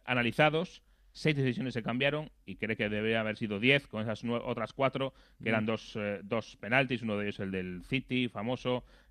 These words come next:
Speaker 1: eh, otro al, al West Ham, una tarjeta roja, eh, y un fuera de juego. Em, pero yo creo que la reflexión aquí es que fíjate que ellos pecan por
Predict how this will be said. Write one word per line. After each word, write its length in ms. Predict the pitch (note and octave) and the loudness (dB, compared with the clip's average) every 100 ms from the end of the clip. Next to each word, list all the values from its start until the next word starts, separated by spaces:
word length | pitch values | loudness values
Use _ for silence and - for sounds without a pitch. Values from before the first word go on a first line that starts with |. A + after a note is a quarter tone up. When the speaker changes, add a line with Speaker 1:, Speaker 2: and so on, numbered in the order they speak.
| - | -2
Speaker 1:
eh, 300 | G2 F#2 F#2 | 0 0 -2
otro 360 | A#2 A2+ A2 G#2 | -4 -2 2 4
al, 800 | G2+ G2 G2 G2 G2 F#2+ F#2 F2+ C#2+ | 6 4 2 2 0 -2 -4 -8 -8
al 100 | G2 | -6
West 300 | G2 B2+ - B2+ | 0 2 2 0
Ham, 300 | B2 B2+ B2 _ _ - | 0 -2 -6 _ _ -6
una 220 | A#2 A2+ | -2 -2
tarjeta 320 | A2 - G#2+ | -2 -4 -4
roja, 560 | G#2 A#2+ A#2+ A#2+ A#2+ - | -2 0 2 4 2 -2
eh, 320 | G#2+ G2+ G2 F#2+ | -2 0 0 -2
y 160 | G2+ A2+ | 0 0
un 340 | A2+ G#2+ G2+ | 0 -2 -4
fuera 200 | - A2+ | -2 0
de 60 | G2+ | 0
juego. 380 | G#2 F#2 E2 - _ _ _ | -2 -6 -6 -14 _ _ _
Em, 320 | F#2+ F#2 F#2 - _ _ _ _ | -8 -6 -6 -10 _ _ _ _
pero 220 | - G#2+ G#2 | -6 -2 -2
yo 220 | A2 C#3 | -2 0
creo 180 | D3 D3 | 0 2
que 100 | D3 | 4
la 560 | C#3+ C#3 C3+ C3 B2+ | 6 8 6 6 4
reflexión 420 | C3 C3 C3 C#3+ C#3 | 2 2 0 0 0
aquí 340 | B2+ D3+ E3+ | 2 0 0
es 160 | - A#2+ | -4 -6
que 100 | A#2 | -4
fíjate 360 | C#3 B2+ B2+ C#3 | -4 -4 -2 -2
que 160 | A2 A2 | 0 0
ellos 300 | C3 B2+ - _ _ _ _ _ _ | 0 -4 -10 _ _ _ _ _ _
pecan 360 | C#3+ D#3+ D#3 B2+ | 0 2 0 2
por 300 | D#3 D#3+ | 0 0